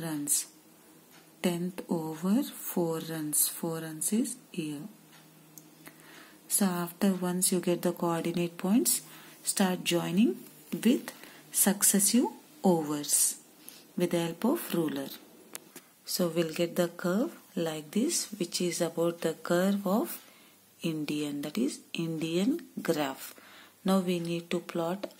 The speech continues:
Australian graph with respect to the same overs. The first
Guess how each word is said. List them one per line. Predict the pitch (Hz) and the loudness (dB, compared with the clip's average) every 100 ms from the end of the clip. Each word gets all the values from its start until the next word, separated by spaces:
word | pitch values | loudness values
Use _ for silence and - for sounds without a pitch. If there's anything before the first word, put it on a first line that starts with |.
| - | -6
Australian | 165 165 - 185 180 175 170 165 | -4 -4 -2 0 2 2 0 -2
graph | 156 165 233 - - | -4 -2 -2 -4 -4
with | 175 175 - | -2 -2 -4
respect | 160 - 175 - | -6 -2 -4 -2
to | 185 | 0
the | 233 370 - - - - | 2 0 -4 -20 -20 -12
same | - 269 277 285 - | 0 4 6 4 4
overs. | 262 147 139 135 - - - - - - | 2 2 0 -2 -2 -4 -8 -20 -14 -4
The | 170 | -2
first | 170 208 220 220 | 0 0 2 0